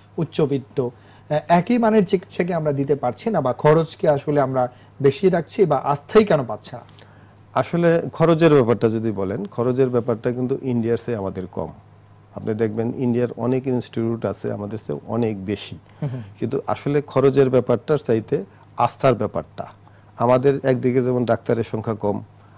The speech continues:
Speaker 2: আরেকদিকে হসপিটালের সংখ্যা কম, আর যদি তৃতীয়ত বলেন যে গুণগত মানের হসপিটালের সংখ্যা কম। আমরা যদি গুণগত মানের হসপিটাল এবং ডাক্তার তৈরি করতে পারি, তাহলে আমরা হবে। কিন্তু আমাদের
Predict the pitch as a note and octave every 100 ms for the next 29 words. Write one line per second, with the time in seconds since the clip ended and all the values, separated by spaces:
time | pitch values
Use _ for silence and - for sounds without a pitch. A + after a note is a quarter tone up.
0 | - A2 A#2 A#2 A#2 A#2 A#2 - C3+ B2+
1 | B2+ - G2+ F#2+ - D#2 - - - -
2 | - - A2+ A#2+ B2+ C#3 C#3 C#3 D3 D#3+
3 | D3+ D3+ C3 B2+ C#3 C3+ B2+ D3 D3 D3
4 | C#3+ C3 A#2+ A2+ G#2 - G#2+ A2 G2+ F#2+
5 | F#2 - E2+ F2 E2 - - - - -
6 | A2+ B2 C3 C#3 C3+ C#3+ C#3 C3+ B2+ B2
7 | A#2+ G#2 G#2+ - B2 A#2+ A#2+ A2+ A2+ G#2
8 | - A2 G2+ A#2+ B2 B2 G#2+ G#2 - E2+
9 | E2+ E2+ - - - - A2+ G#2 A#2 A2+
10 | G2 F#2 E2 - E2+ E2 - - B2 -
11 | B2 C#3+ D3 D#3+